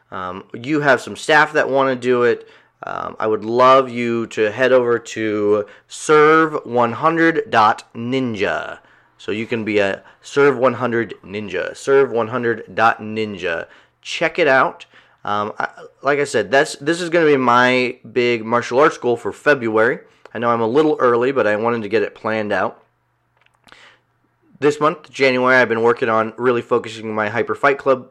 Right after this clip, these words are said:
um, program, launching that successfully. Next month is gonna be this Serve one hundred project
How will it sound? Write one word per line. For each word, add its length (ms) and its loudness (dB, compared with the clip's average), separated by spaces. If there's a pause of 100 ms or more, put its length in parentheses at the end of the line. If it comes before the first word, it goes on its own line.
(120)
um, 240 -6
program, 420 0
launching 380 0
that 280 -2
successfully. 640 -6 (320)
Next 300 -2
month 180 -2
is 100 -6
gonna 140 -4
be 160 -4
this 180 -2
Serve 440 0
one 220 -8
hundred 440 -4 (340)
project 680 0